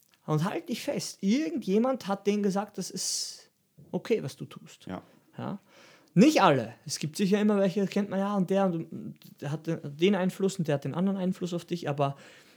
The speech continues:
Speaker 1: irgendjemand hat gesagt, „Das ist so ein Bier am Abend. Wir wollen noch Bier trinken dürfen.“
Speaker 2: Mhm.
Speaker 1: Ja, wenn ich das sag zu Hause,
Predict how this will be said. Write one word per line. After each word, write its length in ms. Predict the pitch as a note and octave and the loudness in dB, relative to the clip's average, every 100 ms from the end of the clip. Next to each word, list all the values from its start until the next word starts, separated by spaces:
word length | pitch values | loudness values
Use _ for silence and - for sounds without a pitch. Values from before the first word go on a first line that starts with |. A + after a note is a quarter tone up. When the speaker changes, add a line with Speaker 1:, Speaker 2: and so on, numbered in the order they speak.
| _ | _
Speaker 1:
irgendjemand 480 | F3 G#3 F#3+ F3+ F#3 | 6 8 8 6 4
hat 60 | E3+ | 2
gesagt, 320 | D3+ C#3 - | -6 -8 -12
„Das 100 | - | -14
ist 40 | |
so 60 | - | -8
ein 100 | B2+ | -8
Bier 320 | B2 B2+ D#3+ | -6 0 0
am 200 | D#3+ D#3 | 0 -2
Abend. 460 | C#3 C#3+ D3 - - - A#2 A#2+ | -2 0 0 -2 -8 -18 -12 -4
Wir 100 | B2 | 2
wollen 140 | C3+ | 6
noch 120 | D#3 | 6
Bier 200 | G#3+ C4 | 8 8
trinken 260 | G3+ G3 D#3 | 10 8 6
dürfen.“ 580 | C#3 G#2+ G#2+ G#2+ A2 A#2 | 2 2 2 2 2 2
Speaker 2:
Mhm. 40 | |
Speaker 1:
Ja, 140 | B2+ E3+ | 2 4
wenn 80 | |
ich 100 | G#3+ | 2
das 180 | C#4 C#4 | 0 -2
sag 320 | D#4 - C#4 | 0 -2 -2
zu 140 | - E3 | 0 2
Hause, 300 | D#3 C3+ | 2 0